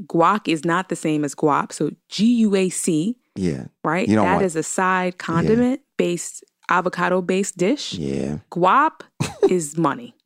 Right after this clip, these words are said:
Speaker 1: okay?
Speaker 2: What is guap short for?
Speaker 1: Doesn't,
Speaker 2: Or
Speaker 1: it's, it's not.
Speaker 2: it's
Speaker 1: It's,
Speaker 2: just its own
Speaker 1: it's
Speaker 2: thing.
Speaker 1: long for money. It's just
Speaker 2: Okay.
Speaker 1: money.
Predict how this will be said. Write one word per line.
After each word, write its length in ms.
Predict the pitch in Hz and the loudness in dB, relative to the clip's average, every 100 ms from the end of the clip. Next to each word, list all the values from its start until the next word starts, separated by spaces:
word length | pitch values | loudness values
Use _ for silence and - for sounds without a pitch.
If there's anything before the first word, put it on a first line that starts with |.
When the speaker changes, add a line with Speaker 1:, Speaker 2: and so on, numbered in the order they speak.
| - - 269 | -10 -4 -2
Speaker 1:
okay? 420 | 151 170 190 214 _ _ - - - | 0 -2 -2 -6 _ _ -20 -14 0
Speaker 2:
What 180 | 175 247 | 2 4
is 120 | 139 | 2
guap 360 | 123 143 127 - _ - | 2 2 2 -4 _ -10
short 400 | - - 135 - | -4 0 2 2
for? 300 | 104 101 90 | 2 2 2
Speaker 1:
Doesn't, 260 | 226 202 | 2 2
Speaker 2:
Or 40 | - | 0
Speaker 1:
it's, 240 | 185 - - | -2 -4 -4
it's 160 | 190 | 0
not. 220 | 202 160 | 0 0
Speaker 2:
it's 140 | - 135 | 0 2
Speaker 1:
It's, 40 | |
Speaker 2:
just 160 | 135 131 | 2 2
its 160 | 110 | 2
own 180 | 117 107 | 2 2
Speaker 1:
it's 80 | 95 | 2
Speaker 2:
thing. 140 | 95 | 2
Speaker 1:
long 280 | 90 196 208 | 4 4 2
for 160 | - 185 | 2 0
money. 240 | 165 135 160 | 0 -2 -4
It's 200 | 170 190 190 | -4 0 2
just 120 | 180 | 2
Speaker 2:
Okay. 40 | 180 | 2
Speaker 1:
money. 200 | 180 | 0